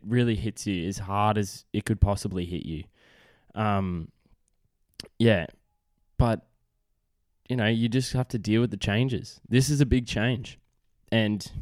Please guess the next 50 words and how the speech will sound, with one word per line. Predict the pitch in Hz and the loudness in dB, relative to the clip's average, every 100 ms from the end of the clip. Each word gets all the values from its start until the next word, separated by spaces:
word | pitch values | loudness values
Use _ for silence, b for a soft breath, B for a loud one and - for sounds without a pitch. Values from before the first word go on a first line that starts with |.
| - | -8
you | 110 | -4
know, | 104 95 113 - _ | -2 -2 -2 -6 _
a | |
year | 107 98 113 | -2 4 4
down | 113 113 | 4 2
the | 113 | 0
track, | - 110 113 123 | -2 -2 -2 0
it'll | 117 | 0
be | 110 | 2
another | 113 131 135 | 4 4 4
big | 113 | 0
change. | - 98 87 92 | -2 -2 -2 -2
I'll | |
have | 92 92 | 0 -2
a | |
three-year-old | - 110 107 110 110 110 | 0 2 4 4 4 2
and | |
a | 107 | 0
one-year-old. | 101 123 127 - - - b b b b b b b | 0 2 2 0 -4 -10 b b b b b b b
And | 110 | 2
all | 113 113 | 4 4
of | |
a | 110 | 4
sudden, | 127 120 113 | 4 4 4
we're | 104 | 2
dealing | 104 104 104 | 2 0 0
with | 98 | -2
tantrums | - 117 120 117 120 117 117 117 | 0 2 2 0 0 0 0 0
and | 104 95 | 2 2
we're | 95 | 0
dealing | 95 107 107 101 | 2 2 4 2
with, | 101 95 - - b b b b b b | 2 0 -4 -10 b b b b b b
you | 110 | -4
know, | 101 95 | -2 -2
possible | - 123 117 104 87 | -2 -2 -2 -4 -6
fights. | - 117 113 117 120 - | -6 -2 0 -2 -4 -6
And, | 101 - | -8 -6
and | 113 | -4
there's | 113 110 | -2 0
always | 135 170 | 6 6
gonna | 160 151 | 6 4
be | 135 | 2
difficult | 110 117 - 107 | -2 -4 -4 -6
times. | - 104 92 80 - - - | -2 -2 -2 -4 -10 -18 -14
You | - 95 | -6 -2
know, | 104 | 2
I, | 110 117 | 2 2
I | 117 | -2
said | 113 139 135 | 0 2 2
it | 143 - | 2 -2